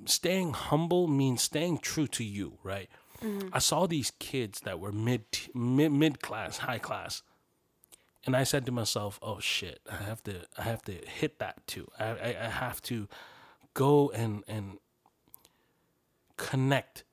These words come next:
Speaker 1: in that way too." And,
Speaker 2: Mm.
Speaker 1: and in doing so, you lose yourself in doing it.
Speaker 2: Yeah, because you're constantly, you know,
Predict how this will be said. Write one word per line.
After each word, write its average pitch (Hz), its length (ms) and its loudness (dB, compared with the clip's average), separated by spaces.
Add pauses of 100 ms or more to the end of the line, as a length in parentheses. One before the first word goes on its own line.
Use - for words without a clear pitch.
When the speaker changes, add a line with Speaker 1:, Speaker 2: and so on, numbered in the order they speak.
Speaker 1:
in 123 200 4
that 107 260 0
way 90 220 -6
too." - 180 -8 (320)
And, 110 200 2
Speaker 2:
Mm. - 20 -16 (100)
Speaker 1:
and 127 180 0 (160)
in 127 220 2
doing 160 340 6
so, 104 280 2
you 107 180 2
lose 123 400 6
yourself 110 420 0
in 95 100 -4
doing 98 300 -6
it. - 100 -20 (420)
Speaker 2:
Yeah, 156 260 -6 (160)
because 202 260 -4
you're 196 220 -2 (120)
constantly, 175 560 -4
you 170 220 -4
know, 151 140 -4